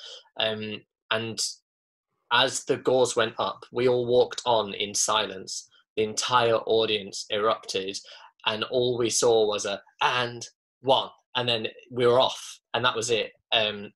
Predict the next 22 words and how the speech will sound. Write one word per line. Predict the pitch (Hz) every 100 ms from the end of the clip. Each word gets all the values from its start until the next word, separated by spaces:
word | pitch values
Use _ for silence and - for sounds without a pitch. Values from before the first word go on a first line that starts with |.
| -
and | 107 104 104 - - - _ -
it | 120 113
just | 113 -
felt | 117 110
like | 101
it | 110
didn't | 101 98
stop | - 113 - - -
after | 98 -
that, | 95 92 _
because | 113 110 110 - - - - _ _ _ _ _ _ -
it | 131
wa-, | 127 - 135
when | 135 147
you |
do | 123 147 127
a |
show, | - 151 123
you | 98 104 117
normally | 123 120 110
have | 123 110
your | 113 107 104